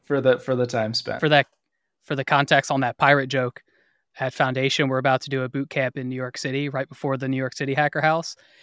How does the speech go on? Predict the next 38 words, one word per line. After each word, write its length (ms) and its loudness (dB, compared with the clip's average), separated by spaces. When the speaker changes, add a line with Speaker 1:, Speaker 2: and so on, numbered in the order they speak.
Speaker 2:
And 180 -4
Joe 240 4
had 240 2
the 140 -4
phenomenal 840 2
idea. 440 -2
He's 140 -6
like, 140 0
"Let's 200 0
make 140 2
this 140 -4
pirate 340 -4
themed." 300 -6
So 160 0
the 140 4
entire 500 2
boot 260 -4
camp 280 -6
is 100 -8
pirate 380 -2
themed. 480 -2
Speaker 1:
<laughs> 640 -18
Speaker 2:
It's 180 -2
all 160 8
about, 420 4
like, 280 -8
you're, 280 -4
you're 260 -4
stealing 400 0
pirate 460 4
gold 480 0
from 200 -8
pirate 420 0
ships, 460 0
and 80 -6
you've 140 -8
got 280 -6
cannons. 720 -2